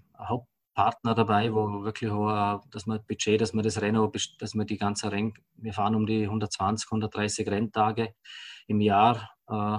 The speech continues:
ausgenommen heuer, sag ich jetzt mal. Aber wir sind das ganze Jahr eigentlich am Geld ausgeben. Wir haben weder Einnahmen aus einer Gastro, aus einem Clubheim, wir haben weder Einnahmen aus Eintrittsgeldern oder aus T-V-Rechten oder so weiter. Und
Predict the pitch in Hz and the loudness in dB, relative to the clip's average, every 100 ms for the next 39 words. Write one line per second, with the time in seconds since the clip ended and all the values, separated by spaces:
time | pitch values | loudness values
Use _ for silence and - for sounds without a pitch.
0 | 101 - 107 - 107 104 101 95 113 113 | -6 -8 -6 -2 2 2 2 2 2 2
1 | 117 117 - 120 117 120 - - - - | 0 -2 -2 0 0 -2 -10 -18 -16 -16
2 | - 104 104 107 - _ _ _ _ 113 | -10 0 0 0 -4 _ _ _ _ -8
3 | 113 127 - 104 113 123 110 110 117 107 | -2 0 4 6 6 6 6 6 4 4
4 | 104 117 110 107 131 113 113 113 110 107 | 4 2 0 0 2 8 8 8 4 6
5 | 107 107 104 107 107 107 104 110 110 110 | 4 2 0 0 0 0 0 2 2 2
6 | 104 101 104 101 101 - - 113 110 104 | 0 -2 -2 2 2 2 0 4 4 4
7 | 107 104 - 123 113 110 110 107 110 107 | 0 -2 -2 -2 0 0 0 0 2 2
8 | 104 107 107 104 107 107 104 104 101 113 | 2 2 2 2 4 4 4 0 0 -2
9 | - 110 - 110 113 110 110 107 107 - | -2 -4 2 2 4 2 2 2 0 -4
10 | 107 101 110 - - _ _ _ _ 110 | -4 -2 -2 -4 -8 _ _ _ _ -6
11 | - - 107 110 104 101 110 104 104 104 | -4 -4 -2 0 0 -2 -2 -2 -2 -4